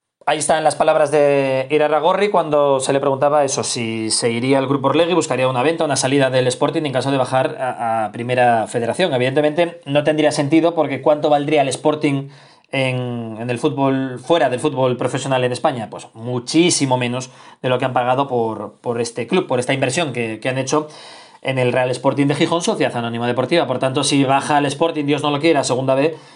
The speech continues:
lo lógico es que hagan y echen toda la carne del asador para volver al fútbol profes-, profesional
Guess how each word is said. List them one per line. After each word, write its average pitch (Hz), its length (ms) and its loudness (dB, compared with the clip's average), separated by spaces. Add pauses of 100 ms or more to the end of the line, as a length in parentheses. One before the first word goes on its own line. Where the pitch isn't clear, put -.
(160)
lo 123 100 0
lógico 131 260 0
es 127 80 -2
que 143 460 2
hagan 143 580 0
y 139 80 -4
echen 139 240 -2
toda 147 180 4
la 143 80 2
carne 139 240 -2
del 139 120 0
asador 139 300 2
para 113 160 0
volver 110 260 -2
al 131 80 0
fútbol 151 260 -2
profes-, 175 420 -2
profesional 180 580 0